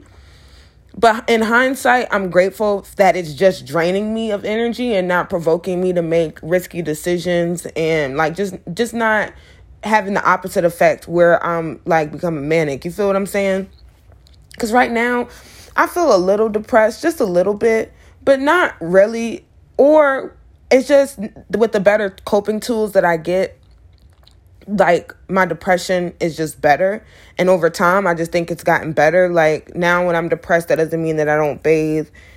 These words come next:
Now when I'm depressed, that doesn't mean I'm living in, like, filth. Now when I'm depressed, like, I will procrastinate with my homework and I'll have a lot of anxiety around it, but it gets done. You feel what I'm saying?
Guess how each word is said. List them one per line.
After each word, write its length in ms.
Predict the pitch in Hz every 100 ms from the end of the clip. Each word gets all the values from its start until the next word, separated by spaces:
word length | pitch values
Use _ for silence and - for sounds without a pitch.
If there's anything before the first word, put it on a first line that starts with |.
| -
Now 200 | 170 170
when 100 | 170
I'm 120 | 165
depressed, 360 | 165 - 175 165
that 60 | 165
doesn't 240 | 165 165
mean 160 | 165 160
I'm 200 | 160 160
living 340 | 165 160 156
in, 140 | 147
like, 200 | 147 147
filth. 600 | - - 180 160 156 - - - -
Now 200 | 180 180
when 80 | 185
I'm 140 | 170 170
depressed, 520 | 156 196 170 165 -
like, 320 | 165 156 - - - - - -
I 100 | 180
will 240 | 175 196 233
procrastinate 580 | 240 247 220 240 220 202
with 140 | 208
my 140 | 196
homework 720 | 196 208 220 220 220 208 - -
and 160 | 180 180
I'll 100 | 185
have 160 | 208 180
a 40 |
lot 180 | 185 170
of 80 | 160
anxiety 460 | 147 170 180 196
around 320 | 196 208 208
it, 180 | 208 -
but 100 | 190
it 80 | 170
gets 220 | 190 175
done. 420 | - 170 143 131
You 80 | 147
feel 180 | 156 180
what 80 | 170
I'm 120 | 170
saying? 460 | 170 175 180 175